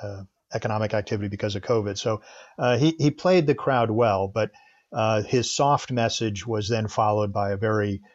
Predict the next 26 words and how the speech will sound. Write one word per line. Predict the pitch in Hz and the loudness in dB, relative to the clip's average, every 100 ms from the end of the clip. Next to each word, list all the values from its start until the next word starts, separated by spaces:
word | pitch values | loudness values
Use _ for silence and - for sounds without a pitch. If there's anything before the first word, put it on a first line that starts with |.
| - | -8
strong | - - 110 107 104 | -6 -2 0 0 -2
militaristic | 107 107 101 107 104 - 107 107 | -2 -2 -2 -6 -6 -6 -10 -10
message. | 104 127 123 - _ | -10 -12 -14 -20 _
So | - 127 120 - - | 2 2 2 -8 -4
the | 165 | 0
me-, | 170 | 2
I | 156 | 4
think | 151 135 | 4 4
the | |
message | 143 156 - 131 | 4 4 2 -4
to | 139 | 0
the | 123 | 4
U | 117 120 | 6 6
S, | 117 - | 4 2
it | 117 | -2
was | 110 - | -2 -4
speak | - 147 143 | 0 0 0
softly, | - 127 123 - 120 | 0 2 2 2 0
but | 104 104 | 0 -4
carry | - 123 113 | 0 2 4
a | 104 | 2
very | 113 113 | 2 2
large | 107 107 110 104 120 | 2 2 2 0 -4
nuclear | 107 - 107 | -6 -4 -4
tipped | 104 113 104 - | -4 -6 -6 -8
stick. | - 113 - | -6 -6 -6